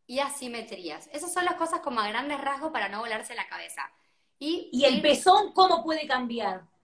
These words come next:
Speaker 1: Y al final el pezón, <clears throat> nosotras las mujeres tenemos el pezón co-, que tiene como una especie de, de, de buboncito hacia afuera,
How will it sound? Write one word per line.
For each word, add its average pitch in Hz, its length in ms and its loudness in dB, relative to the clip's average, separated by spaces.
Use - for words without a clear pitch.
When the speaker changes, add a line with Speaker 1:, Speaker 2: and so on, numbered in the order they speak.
Speaker 1:
Y 269 160 -6
al 339 160 -2
final 349 340 2
el 320 200 -4
pezón, 339 520 -4
<clears throat> 294 400 0
nosotras 294 380 -8
las 269 120 -6
mujeres 320 360 -12
tenemos 262 280 -8
el 254 120 -10
pezón 285 360 -6
co-, 196 160 -10
que 190 120 -6
tiene 233 200 -6
como 220 260 -4
una 254 140 -4
especie 247 360 -4
de, 226 60 -2
de, 165 420 -10
de 170 220 -12
buboncito 190 560 -4
hacia 277 180 0
afuera, 302 560 -2